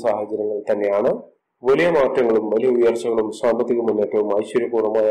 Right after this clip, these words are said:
അവസ്ഥകളും ഒക്കെ അവരുടെ ജീവിതത്തിൽ ഉണ്ടാകും എന്നുള്ള ഉറപ്പാണ്. അടുത്ത നക്ഷത്രം എന്ന് പറയുന്നത്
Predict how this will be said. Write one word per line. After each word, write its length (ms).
അവസ്ഥകളും 440
ഒക്കെ 220
അവരുടെ 280
ജീവിതത്തിൽ 320
ഉണ്ടാകും 360
എന്നുള്ള 280
ഉറപ്പാണ്. 400
അടുത്ത 140
നക്ഷത്രം 360
എന്ന് 200
പറയുന്നത് 440